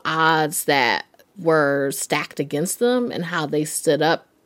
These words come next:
each of them in their own way, and really did something incredible because the world, through no fault of their own, was cruel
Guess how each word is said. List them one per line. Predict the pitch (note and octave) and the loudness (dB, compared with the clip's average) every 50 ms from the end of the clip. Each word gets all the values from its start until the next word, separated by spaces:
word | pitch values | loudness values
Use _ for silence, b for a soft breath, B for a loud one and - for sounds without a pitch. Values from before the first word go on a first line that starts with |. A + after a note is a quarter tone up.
| _ _ _ - | _ _ _ -6
each | A3 A3+ G#3 - | -4 -2 2 4
of | G#3 E3+ D#3+ | 4 4 6
them | F3 F3 E3+ | 6 6 6
in | E3 D#3+ | 6 4
their | D#3+ D#3+ D3+ - | 4 2 2 2
own | A2 D#3+ D#3+ D#3+ D#3+ D#3 | 0 0 2 2 2 2
way, | C#3+ C#3+ C#3+ C#3+ D#3 F3+ G3 G#3+ G#3+ - B B B B B B B B B B - | 2 2 4 4 4 2 0 -2 -4 -8 B B B B B B B B B B -4
and | - E3 E3+ E3 D#3+ D#3 D3+ D3 D3 D3 D3+ C#3+ C3 D3 D3 | 0 2 2 2 2 2 0 0 0 -2 -2 -4 -6 -6 -2
really | D#3+ E3+ E3 D#3 D3+ | 0 0 0 0 -2
did | C#3+ D#3 D#3+ D3 D3+ D3 D3 D3 D3 D3 C#3+ C#3+ C#3 - _ _ _ _ _ _ - | -4 -4 -2 0 2 4 4 4 4 2 2 0 -2 -6 _ _ _ _ _ _ -14
something | - - - F3+ D3+ D3+ - D#3+ D3 A2 | -10 -4 -2 -2 -2 -2 -2 -6 -6 -4
incredible | G2+ C3 - - - C#3 C#3 E3+ F3+ F3+ F3 F3 G3 A#3 - _ _ _ _ _ - | -6 -8 -8 -6 -4 -2 0 0 0 0 0 0 -2 -4 -8 _ _ _ _ _ -10
because | D3 - - - - E3+ D3+ D3 D3 D3 C#3+ C#3+ D3+ - | -10 -10 -8 -4 0 0 2 2 2 0 -2 -4 -6 -4
the | - D#3 | -2 -2
world, | C#3+ C#3+ D3 D#3 D#3+ E3 E3 D#3+ D#3 D3+ D3+ D3+ - - _ _ _ _ _ _ - | -2 0 2 2 4 4 4 4 4 2 0 -2 -4 -8 _ _ _ _ _ _ -2
through | F3+ F3 E3+ | -2 0 0
no | D#3 D#3 E3 E3+ F3 F3+ F3 E3+ E3+ E3+ D#3 - _ - | 2 4 6 8 8 8 8 8 6 4 0 -6 _ -10
fault | - - D#3+ E3+ F3 F3 | -2 2 4 4 4 4
of | F3 E3 | 2 2
their | E3 E3+ D#3+ D3+ - - | 4 4 4 4 2 0
own, | D#3 E3 E3 F#3 G3 G#3+ A3+ A#3 A3+ B B B B B B B B - | 0 0 2 2 2 2 2 0 -2 B B B B B B B B -6
was | F3 F#3+ F#3 - | -2 -2 -2 -2
cruel | - - - A#3 B3+ C#4+ C#4+ G#3+ E3 D3+ - - - | -4 -2 0 2 2 4 4 2 0 0 -4 -8 -14